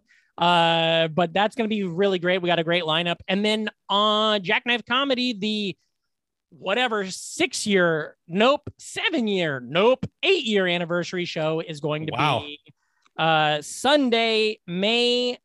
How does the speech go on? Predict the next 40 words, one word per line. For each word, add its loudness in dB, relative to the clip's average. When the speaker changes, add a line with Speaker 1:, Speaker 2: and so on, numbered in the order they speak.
Speaker 1:
nineteenth -4
or 0
June -2
nineteenth, -6
I -4
believe. -8
Yep, -2
Speaker 2:
We're -16
doing 6
Speaker 1:
Sunday, 6
Speaker 2:
a, -14
we -2
gotta 4
Speaker 1:
June 0
Speaker 2:
figure 2
out 4
Speaker 1:
nineteenth. 2
Speaker 2:
what 2
we're 2
doing 4
for 0
our 2
fifth 0
year 2
anniversary 0
Speaker 1:
Our 2
Speaker 2:
here 2
Speaker 1:
five-year 4
Speaker 2:
in 4
Speaker 1:
anniversary -2
is -14
coming -8
up. -6
Speaker 2:
nary 4
two 6
weeks. 2
Speaker 1:
Nary -2
two -4
weeks. -12
Boy. -8